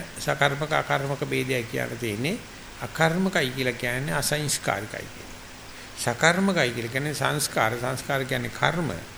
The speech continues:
සංස්කාර කියන්නේ චේතනා. ඒවට ගෙවන්න වෙනවා. ඒක නිසා පෙනුනට කමන්නේ ඕන දෙයක් බලන්න යන්න එපා. බලනවා කියන්නේ, ආ, ඉබේ පේන්න තියෙන දේෙන් අකුසල් රැස් කර ගන්න.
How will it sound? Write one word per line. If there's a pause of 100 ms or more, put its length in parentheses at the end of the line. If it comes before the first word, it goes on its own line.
(300)
සංස්කාර
කියන්නේ
චේතනා.
ඒවට
ගෙවන්න
වෙනවා. (1500)
ඒක
නිසා (520)
පෙනුනට
කමන්නේ
ඕන
දෙයක් (560)
බලන්න
යන්න
එපා. (1200)
බලනවා
කියන්නේ, (180)
ආ,
ඉබේ
පේන්න
තියෙන
දේෙන්
අකුසල්
රැස්
කර
ගන්න.